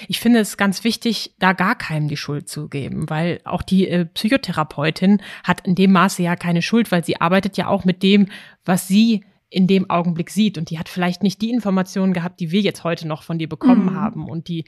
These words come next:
Speaker 2: Mhm.
Speaker 1: die klassischen Symptome einer, äh, einer Angsterkrankung, die du vorhin schon beschrieben hast. Das finde ich noch mal ganz wichtig, weil ich glaube, viele Menschen geben sich selber die Schuld oder, äh,
Speaker 2: Mhm.
Speaker 1: Ärzten oder Psychotherapeuten. Und am Ende müssen wir aber vielleicht einfach noch mal festhalten, jeder versucht ja eigentlich immer so sein oder ihr Bestes zu geben.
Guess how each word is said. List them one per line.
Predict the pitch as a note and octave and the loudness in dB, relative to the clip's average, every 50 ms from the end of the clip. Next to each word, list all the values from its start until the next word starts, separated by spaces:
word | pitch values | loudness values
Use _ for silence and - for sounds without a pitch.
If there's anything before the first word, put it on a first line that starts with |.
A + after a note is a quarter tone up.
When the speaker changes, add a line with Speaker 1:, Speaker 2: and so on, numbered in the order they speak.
| - D4+ | -6 -4
Speaker 2:
Mhm. | C#4 G#3+ G#3 | -2 -2 -2
Speaker 1:
die | G3 G3 | -2 -2
klassischen | G#3+ G#3 F3+ F3+ - G3 - - G3 | 0 -2 -2 -2 -4 -4 -4 -2 -2
Symptome | E3 F3 F3 E3+ - F#3+ F#3+ F#3 F#3 - | -2 -2 -4 -4 -4 -2 0 0 0 0
einer, | - E3+ F3 E3 E3 E3 - | -2 -4 -4 -4 -4 -6 -8
äh, | - E3+ - - | -8 -10 -8 -8
einer | - D#3+ - - | -6 -8 -6 -6
Angsterkrankung, | - E3 F3+ F3+ - - - F3 - - E3 E3 E3+ - F3+ F3 D#3+ - _ - - - _ | -6 -6 -6 -6 -6 -8 -10 -10 -6 -6 -6 -6 -4 -4 -4 -6 -6 -8 _ -20 -20 -8 _
die | - F#3 | -2 0
du | F3+ | 0
vorhin | - - G3+ F3+ F3 E3+ | 0 0 2 2 2 0
schon | - F3 E3+ | 0 -2 -2
beschrieben | D#3 D3+ - - G3 F#3+ E3 D#3+ - - | -2 -4 -4 -4 -2 -2 -2 -4 -6 -8
hast. | - D3+ - - - | -14 -16 -16 -12 -10
Das | D#3+ - - | -10 -10 -10
finde | - - - G3+ G#3+ | -12 -4 0 0 2
ich | G3+ | 2
noch | A#3+ G#3+ | 2 2
mal | G3 G3+ | 2 2
ganz | F3 F#3 F#3 F#3 - - | 2 2 2 2 0 -2
wichtig, | G#3+ G#3+ - - G#3+ - | -2 -2 -2 -4 -6 -2
weil | - F3+ F3+ F3+ F3+ - - - - _ | 0 0 0 -2 -4 -10 -18 -20 -20 _
ich | - | -2
glaube, | - G3+ F#3+ F#3 | -2 -2 0 -2
viele | - - A#3 A#3 | -2 0 2 2
Menschen | G#3 G#3 G#3+ G#3 - G3 F#3+ F#3+ F#3 | 2 2 2 0 -2 -4 -6 -2 -2
geben | G#3+ G3 G3+ | 0 0 0
sich | F3 F3+ F3+ | 0 -2 -4
selber | - G3 G3 A3+ A3 A3 | -2 0 0 2 2 0
die | G3 G3+ | 0 -2
Schuld | F#3 - - G#3 G3 G3 G3 F#3 - _ - _ _ _ | -4 -4 -4 -2 0 0 -2 -4 -6 _ -20 _ _ _
oder, | - G#3 A3 G#3 G3+ G3 G3 F#3+ - - | -2 0 2 2 4 4 2 2 0 0
äh, | - A#3+ A3+ G#3 | 0 2 2 2
Speaker 2:
Mhm. | F#3 | 2
Speaker 1:
Ärzten | F#3 F3+ F#3+ G#3 - - - - G3+ F#3+ F#3+ F#3 | 2 0 0 0 -4 -8 -4 -2 0 2 2 0
oder | - - G3 F#3+ F#3+ | 0 -2 -2 -2 -2
Psychotherapeuten. | F3+ - - F#3+ G3 F#3 - F#3 F3 F3 F3 - - F3+ G3 G3+ G3+ G#3 | -4 -4 -6 -6 -6 -4 -6 -6 -8 -8 -8 -4 -4 -4 -4 -2 -2 0
Und | F#3+ F3 | 0 0
am | F3 F3+ | 0 0
Ende | F#3 F#3+ F#3 F3 | 0 2 2 2
müssen | F3+ F3+ - | 0 0 0
wir | G3+ F3+ | -2 -2
aber | E3+ | -2
vielleicht | D#3+ - F3+ E3+ - | -2 -4 -6 -6 -4
einfach | F3+ F3+ G3+ | -4 -2 -2
noch | F#3 F3 | -2 -2
mal | E3 D#3+ | -2 -4
festhalten, | - G3 F3+ - G3+ F#3 E3+ - - _ - - - | -4 -8 -6 -4 -4 -4 -6 -8 -12 _ -20 -20 -20
jeder | _ - G#3 A#3 A#3+ | _ 0 2 2 2
versucht | - - G3+ E3+ F#3 B3+ - - | 2 0 -2 -2 -2 -2 0 0
ja | E3+ | 0
eigentlich | A#2 D#3 G3+ G3+ F3+ | 2 2 2 2 2
immer | F#3 G3 G3 F#3 | 2 0 0 0
so | E3+ F3+ | 0 -2
sein | D#3 D#3+ D#3+ F3+ F#3+ | -2 0 0 2 2
oder | F#3 F3+ - | 0 0 0
ihr | F3+ F#3+ | -2 -4
Bestes | E3 - F3 G#3 - - F3 - - - | -2 -2 -4 -4 -4 -8 -10 -10 -10 -12
zu | - A#2+ | -16 -18
geben. | - _ - - - - - - E3 | -18 _ -20 -20 -20 -18 -18 -18 -18